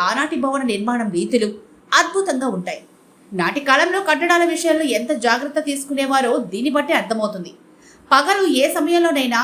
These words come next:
ఈ భవన సముదాయాల్లోకి వెలుతురు, గాలి బాగా వచ్చేటట్టు నిర్మాణాలు జరిగాయి.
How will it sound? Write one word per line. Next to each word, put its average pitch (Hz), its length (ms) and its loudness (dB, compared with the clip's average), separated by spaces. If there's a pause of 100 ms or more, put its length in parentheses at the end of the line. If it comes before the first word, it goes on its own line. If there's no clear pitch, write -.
(120)
ఈ 214 80 -6
భవన 220 300 -4
సముదాయాల్లోకి 269 720 -2
వెలుతురు, 220 440 0 (260)
గాలి 233 280 4 (120)
బాగా 233 400 0
వచ్చేటట్టు 254 380 -6
నిర్మాణాలు 233 500 -2
జరిగాయి. 180 380 -8